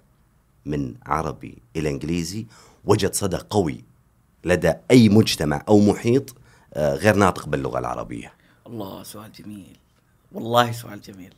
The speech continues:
Speaker 2: لأنه فعلًا حدث هذا. هذا حدث في عام ألفين وثمانتاش شهر خمسة بالضبط. أنا كنت في وقتها في المدينة المنورة.
Speaker 1: طيب.
Speaker 2: وصل مقطع جميل لمبتعث سعودي، فذاك الوقت وقت تخرج المبتعثين، تعرف عاد أنت،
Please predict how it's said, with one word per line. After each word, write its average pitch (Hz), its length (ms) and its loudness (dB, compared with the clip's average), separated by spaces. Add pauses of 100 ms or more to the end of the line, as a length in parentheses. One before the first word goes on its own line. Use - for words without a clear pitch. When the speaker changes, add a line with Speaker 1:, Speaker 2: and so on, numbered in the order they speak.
Speaker 2:
لأنه 120 200 -2
فعلًا 120 300 -4
حدث - 340 -16
هذا. - 240 -18 (360)
هذا 127 200 -4
حدث 147 420 -10
في 120 140 -14
عام 127 340 -12
ألفين 127 640 -14
وثمانتاش 120 680 -12
شهر 123 400 -12 (280)
خمسة - 420 -8 (400)
بالضبط. 107 400 -12 (140)
أنا 120 120 -4
كنت 120 180 -12
في - 100 -12
وقتها 131 180 -12
في 113 80 -16
المدينة 110 320 -12
المنورة. 87 560 -16
Speaker 1:
طيب. 82 300 -6 (540)
Speaker 2:
وصل 120 360 -8
مقطع 117 320 -8
جميل 113 440 -10 (580)
لمبتعث 113 720 -12
سعودي، 117 420 -10
فذاك 135 300 -14
الوقت 127 280 -8
وقت 120 200 -14
تخرج 120 340 -10
المبتعثين، 104 540 -12
تعرف 117 300 -10
عاد 104 160 -14
أنت، 117 180 -14